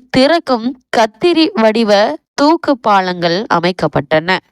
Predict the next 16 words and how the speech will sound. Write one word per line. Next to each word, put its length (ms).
ரெண்டாயிரத்தி 680
ஒன்பதாம் 600
ஆண்டு 220
மும்பையில் 480
உள்ள 300
பாந்த்ரா 480
ஓர்லி 380
கடற்பாலம் 880
திறப்பதற்கு 680
முன்பு 400
வரை 280
இதுவே 420
இந்தியாவின் 680
மிக 320
நீளமான 680
கடல் 360